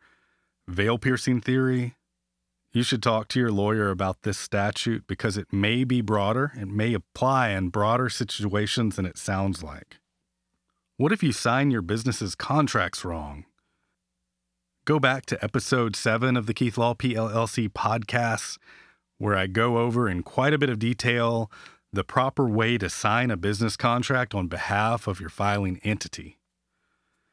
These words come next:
Like I said there, owners of small businesses oftentimes just identify themselves as the business, so when they're presented with a contract, they oftentimes just sign their names.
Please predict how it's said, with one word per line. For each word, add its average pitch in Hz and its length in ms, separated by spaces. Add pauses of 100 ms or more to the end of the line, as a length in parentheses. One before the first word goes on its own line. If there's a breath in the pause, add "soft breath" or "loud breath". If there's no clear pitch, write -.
(320)
Like 110 180
I 131 60
said 123 320
there, 120 420 (640)
owners 135 440
of 117 100
small 120 320
businesses 139 680
oftentimes 123 720
just 113 220
identify 123 560
themselves 117 580
as 113 340
the 117 100
business, 123 420
so - 200
when 98 140
they're 101 120
presented 127 560 (400)
with 110 200
a 117 60
contract, 139 720
they 98 100
oftentimes 120 640
just - 180
sign 117 240
their 110 80
names. 98 560